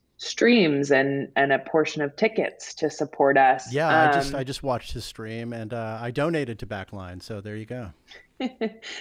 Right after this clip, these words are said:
Speaker 1: There you go. So we have seen a lot of that kind of support, um, and we're planning to see a lot more of that in twenty twenty. We had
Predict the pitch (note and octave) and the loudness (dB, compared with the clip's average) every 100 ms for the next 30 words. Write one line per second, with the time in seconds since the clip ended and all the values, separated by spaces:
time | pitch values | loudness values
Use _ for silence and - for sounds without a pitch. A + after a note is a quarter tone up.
0 | - E3+ F3 F3+ C4 D4+ E3 - - - | -2 0 2 0 2 2 0 -6 -18 -20
1 | - - A#3+ A3+ G#3 A3+ B3 A3+ - G#3+ | -20 -4 0 2 0 -2 0 -2 -4 -6
2 | A3 G#3+ F#3 E3 D#3+ E3 D#3+ D3 - - | -2 -2 0 4 4 2 0 0 0 -8
3 | D#3 D3 - C#3+ - D#3 D#3 C#3+ - - | -10 -10 -12 -16 -6 0 2 0 -4 -4
4 | C#3 C#3 C3+ C#3 _ - - D#3 E3 D#3+ | -2 -4 -6 -10 _ -20 -4 0 0 4
5 | D3+ D3+ - E3 D#3 D#3 - D#3 - D#3 | 2 2 0 -2 0 -4 -4 -6 -2 0
6 | C#3 C#3 A#2 - D#3 A3 G#3 D#3 D3+ C#3+ | 4 6 4 2 2 4 4 4 2 4
7 | C#3 D3 - C#3 C#3 - C#3 C#3 B2+ B2 | 0 -6 -10 -10 -10 -8 -6 -4 -4 -2
8 | C3 C#3 C#3 C3+ C3 | -2 2 4 4 4